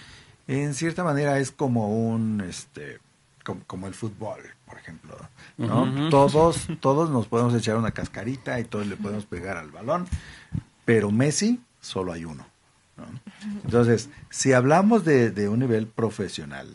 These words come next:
Speaker 1: en, en la música, yo creo que, yo creo que los músicos, eh, nacen, ¿no? Pero aparte de que nacen,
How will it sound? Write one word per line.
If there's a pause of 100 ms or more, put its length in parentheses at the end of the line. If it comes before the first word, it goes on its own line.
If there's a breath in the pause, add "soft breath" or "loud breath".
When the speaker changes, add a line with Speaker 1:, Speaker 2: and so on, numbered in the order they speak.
(160)
Speaker 1:
en,
en
la
música, (600 soft breath)
yo
creo (120)
que, (100)
yo
creo
que
los
músicos, (840 soft breath)
eh, (320)
nacen, (480)
¿no? (560 loud breath)
Pero
aparte
de
que
nacen,